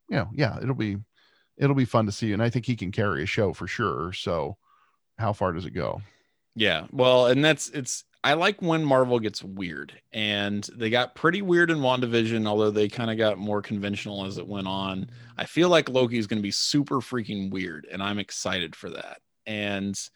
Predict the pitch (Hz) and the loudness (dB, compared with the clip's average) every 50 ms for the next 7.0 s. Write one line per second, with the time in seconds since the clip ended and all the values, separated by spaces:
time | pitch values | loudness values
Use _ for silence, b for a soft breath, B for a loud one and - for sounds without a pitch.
0 | b b b b b b b b b - - _ - 120 113 120 123 120 120 127 | b b b b b b b b b -20 -12 _ -2 0 2 2 2 2 4 4
1 | 131 127 117 - 127 127 127 120 110 - 127 120 113 - - 104 98 - - 82 | 4 4 4 2 0 0 0 0 0 2 2 2 2 2 -2 -10 -10 -10 -10 -12
2 | 78 80 80 - - 98 101 110 120 110 - 101 - 82 76 95 131 151 160 139 | -12 -12 -14 -12 -10 -6 -2 -2 -2 -2 -4 -12 -14 -12 -8 -6 -4 -2 -2 0
3 | 139 143 139 127 - - 127 123 123 120 110 98 - - 80 82 101 120 123 117 | 2 2 2 2 0 -2 -2 -2 -2 -2 -4 -6 -10 -12 -12 -8 -6 -6 -4 -2
4 | 107 - - - - 127 135 135 127 113 127 131 131 127 120 113 107 98 - 98 | -4 -4 -4 -2 0 2 2 2 2 2 4 4 6 6 6 4 4 0 -2 -4
5 | 87 87 78 - - - 110 110 113 120 - - - 127 127 120 120 - - 117 | -4 -6 -8 -8 -6 -4 -2 -2 -2 -2 -2 0 2 4 4 2 2 0 0 2
6 | 107 107 107 104 98 101 110 104 101 98 - 110 104 104 101 101 101 104 98 | 2 2 2 2 0 0 0 -2 -2 -2 -2 -2 -2 -2 -2 -2 -4 -6 -8